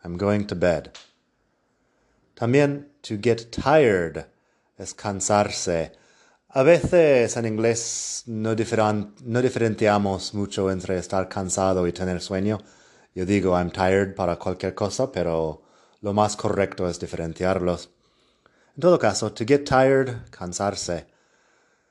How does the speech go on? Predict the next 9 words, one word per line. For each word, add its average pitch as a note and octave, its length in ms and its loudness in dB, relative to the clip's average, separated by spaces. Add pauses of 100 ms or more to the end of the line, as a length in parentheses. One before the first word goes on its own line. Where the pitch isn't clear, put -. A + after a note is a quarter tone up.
(260)
Do A#2+ 100 -2
we A#2+ 80 6
really C3+ 260 6
have C3 300 0
to A2+ 100 -2
walk A#2+ 440 4
all A2+ 180 2
the G#2 100 -2
way? A2+ 480 0